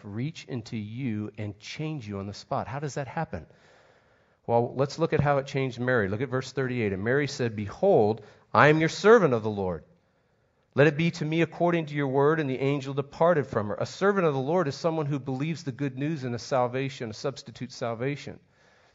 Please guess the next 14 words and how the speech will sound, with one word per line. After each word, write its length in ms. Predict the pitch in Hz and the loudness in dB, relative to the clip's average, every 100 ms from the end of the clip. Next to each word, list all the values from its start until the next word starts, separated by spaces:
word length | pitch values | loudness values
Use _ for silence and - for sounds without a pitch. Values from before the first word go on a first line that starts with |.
| _ | _
So 140 | - 143 | -6 2
in 60 | |
other 160 | 160 175 | 4 6
words, 160 | 147 139 | 2 0
what 140 | 135 | 2
Mary 280 | 147 175 160 | 4 6 4
ends 140 | 151 | 4
up 160 | 135 120 | 0 2
doing 240 | 156 175 | 2 2
is 100 | 139 | 0
she 140 | - 147 | -2 2
now 300 | 135 156 151 | 6 6 4
gets 420 | 113 165 185 - | 2 2 4 0
it. 160 | 120 | -6